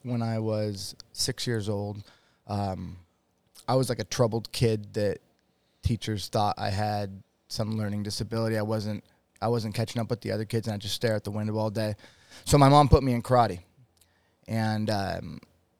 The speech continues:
that became what I was best at in life. And it gave me kinda something that I could focus on and learn the, the discipline and the respect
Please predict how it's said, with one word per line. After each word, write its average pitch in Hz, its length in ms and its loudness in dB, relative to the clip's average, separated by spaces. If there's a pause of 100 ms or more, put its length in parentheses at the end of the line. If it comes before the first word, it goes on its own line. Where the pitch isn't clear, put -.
(120)
that 135 280 4 (140)
became 127 760 0 (1200)
what 123 340 2 (340)
I 117 100 0
was 110 180 0
best 107 360 -2
at 110 180 -2
in 104 160 -6
life. - 380 -10 (300)
And 117 120 -2
it 107 80 -2
gave 117 320 0
me 117 460 0
kinda 110 300 -2
something 117 400 0
that 101 100 0
I 104 80 -2
could 98 260 -6 (380)
focus 123 360 -2
on 117 380 0
and 101 480 -6 (360)
learn 113 640 0 (840)
the, 123 140 -2 (580)
the 117 100 -4
discipline 123 680 2
and 107 140 -4
the 104 80 -2
respect 113 640 -2